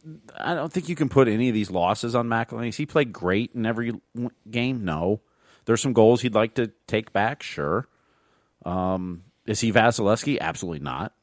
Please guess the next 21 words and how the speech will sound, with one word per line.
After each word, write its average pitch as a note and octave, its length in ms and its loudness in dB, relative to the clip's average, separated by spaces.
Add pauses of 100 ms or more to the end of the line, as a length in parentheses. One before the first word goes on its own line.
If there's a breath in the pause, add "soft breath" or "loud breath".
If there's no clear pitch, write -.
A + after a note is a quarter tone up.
(120)
And, D#2+ 520 -12
you E2+ 160 -10
know, D2 140 -6
no F2+ 160 -4
one F2+ 340 -4 (120)
claims F2 400 -8
him E2 120 -10
to - 80 -12
be. D#2+ 300 -8 (600 soft breath)
Has G2+ 280 -4
the A#2 100 -2
defense B2 360 2
in A2 80 2
front G2+ 220 0
of G#2+ 60 -2
him A#2+ 120 0
played A#2+ 240 2
poorly A#2+ 320 4
at B2 100 0
times? B2+ 440 0
Yes. C#2 560 -8